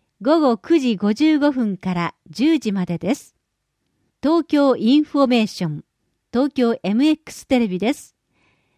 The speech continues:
月曜日から金曜日の午前七時十五分から七時二十分です。続いて、ラジオ番組です。都民ニュース、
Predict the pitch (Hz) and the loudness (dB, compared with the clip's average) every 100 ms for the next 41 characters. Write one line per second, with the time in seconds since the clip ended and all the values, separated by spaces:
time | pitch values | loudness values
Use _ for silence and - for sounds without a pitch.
0 | _ 202 240 - 277 294 240 220 208 208 | _ 0 0 2 2 2 2 0 0 0
1 | 214 262 277 269 247 196 175 180 - _ | 0 2 2 2 2 0 -2 -4 -6 _
2 | _ _ _ 190 311 311 294 214 170 - | _ _ _ 0 2 2 0 0 -6 -10
3 | - 339 294 208 294 311 269 233 220 190 | -2 0 2 0 0 2 0 -2 -4 -4
4 | 190 185 180 - _ _ _ - 339 262 | -4 -2 -4 -6 _ _ _ -4 0 0
5 | 226 196 202 330 - 233 175 160 247 - | 0 -2 0 -2 -2 -6 -4 -6 -8 -14
6 | _ _ _ _ _ _ _ _ _ - | _ _ _ _ _ _ _ _ _ -8
7 | 247 247 269 - 247 247 _ _ _ 185 | -4 0 -2 -2 -2 -2 _ _ _ -2
8 | 233 254 349 339 330 277 247 220 185 240 | 0 2 2 2 0 0 0 0 -2 -4
9 | - _ _ _ _ _ _ _ 254 269 | -8 _ _ _ _ _ _ _ 0 4
10 | 330 302 277 233 - - 185 | 4 4 2 0 -4 -8 -10